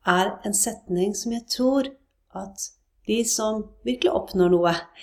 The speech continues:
og oppnår det de ønsker i livet, og har suksess hvor enn vi, eller hvordan vi enn vi ønsker å definere suksess, har den egenskapen. De gjør i dag, de venter ikke til morgen.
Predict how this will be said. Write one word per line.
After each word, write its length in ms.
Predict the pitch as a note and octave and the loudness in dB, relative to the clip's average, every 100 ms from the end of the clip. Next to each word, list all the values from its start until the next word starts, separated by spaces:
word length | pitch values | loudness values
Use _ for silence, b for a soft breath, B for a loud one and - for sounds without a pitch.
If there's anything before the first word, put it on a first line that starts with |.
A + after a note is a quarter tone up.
| B B B | B B B
og 180 | - - | -2 -2
oppnår 300 | - - A3 | -4 -4 0
det 100 | G3 G3 | 0 0
de 80 | F#3+ | 0
ønsker 480 | F#3 - E3 D#3+ | 0 0 0 0
i 160 | E3 F#3 | -2 -2
livet, 400 | F3 E3 E3+ E3+ | -2 -2 -4 -6
og 220 | G3+ F#3+ - | -4 -4 6
har 240 | C#4 F4 | 8 8
suksess 600 | - A3 - F#3 E3+ E3+ - | 4 0 0 2 2 0 -6
hvor 240 | F#3+ F#3+ | -4 2
enn 240 | E3+ D#3+ E3 | 4 6 6
vi, 140 | E3+ | 2
eller 320 | E3+ F3+ E3+ E3+ | -2 -2 0 2
hvordan 180 | E3+ | 2
vi 80 | E3+ | 2
enn 140 | E3 E3 | 2 2
vi 80 | |
ønsker 320 | E3+ D#3+ - - | 0 -4 -8 -10
å 60 | |
definere 320 | E3+ E3+ D#3+ D#3+ | -6 -4 -4 -4
suksess, 420 | E3 - F3+ - _ _ _ _ _ _ - - | -8 -6 -6 -10 _ _ _ _ _ _ -10 -2
har 300 | G3+ G3+ A3+ - F#3 | 2 2 0 -6 -4
den 280 | F#3+ F#3+ G#3 - | 0 0 -2 -8
egenskapen. 800 | - F3+ F3 - - E3+ - - - _ _ _ _ _ _ _ _ _ _ F#3+ | -8 -8 -8 -10 -10 -12 -12 -14 -14 _ _ _ _ _ _ _ _ _ _ 0
De 80 | |
gjør 380 | G#3 F#3+ G#3+ B3+ | 2 4 2 2
i 80 | C4 | 0
dag, 300 | G#3 E3 D#3 - _ _ _ _ _ _ _ - | 0 0 -2 -10 _ _ _ _ _ _ _ -6
de 80 | F3 | -2
venter 400 | F3 D#3+ - D#3+ | 0 -2 -8 -10
ikke 160 | D#3 - | -10 -10
til 80 | E3 | -8
morgen. 200 | E3+ - | -8 -10